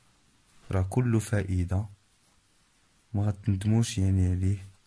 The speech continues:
حتى تفرجتوا له من الأول للأخير.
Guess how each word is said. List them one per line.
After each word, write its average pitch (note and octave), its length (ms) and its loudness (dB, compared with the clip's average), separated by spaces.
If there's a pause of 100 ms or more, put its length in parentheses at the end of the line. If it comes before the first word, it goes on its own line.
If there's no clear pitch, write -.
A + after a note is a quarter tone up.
(440)
حتى G2 240 -2
تفرجتوا F#2+ 540 -2
له F#2+ 140 2
من F#2+ 220 2
الأول F2+ 480 -2 (480)
للأخير. F#2 680 -4